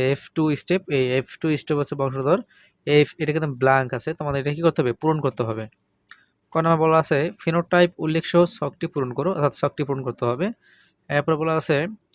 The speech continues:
এফ টু তে যে জিনোটাইপ মোট তিন ধরনের হলেও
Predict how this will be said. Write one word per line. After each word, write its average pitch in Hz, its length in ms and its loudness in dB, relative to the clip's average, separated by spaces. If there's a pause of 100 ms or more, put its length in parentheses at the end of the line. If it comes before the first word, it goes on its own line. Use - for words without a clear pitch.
(500)
এফ 131 120 -2
টু 160 140 -4
তে 143 160 2 (180)
যে 127 180 -4
জিনোটাইপ 175 680 2
মোট 147 240 0 (140)
তিন 170 200 2
ধরনের 160 400 0
হলেও 151 260 2